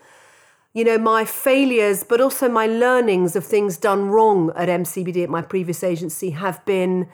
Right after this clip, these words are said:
a catalyst to success and to, you know, you learn how not to do things from your failures and your mistakes.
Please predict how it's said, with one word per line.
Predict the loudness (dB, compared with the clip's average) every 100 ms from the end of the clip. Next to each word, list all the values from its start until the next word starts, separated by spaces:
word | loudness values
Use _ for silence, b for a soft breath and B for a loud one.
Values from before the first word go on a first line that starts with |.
| b b -10
a |
catalyst | -10 -8 -10 -8 -8 -8 -12
to | -10 -10
success | -10 -12 -12 -8 -6 -8 -12 -8
and | -4 -4
to, | -4 -4 -2 -2 -4 B B B
you | -2
know, | 0
you | 0 0
learn | 2 2 0
how | -4 -4 -2
not | -2 -4
to | -8
do | -6 -6
things | -4 -6
from | -4 -4
your | -4 -4
failures | -4 -4 -4
and | -4
your | -4
mistakes. | -6 -6 -6 -6 -10 -18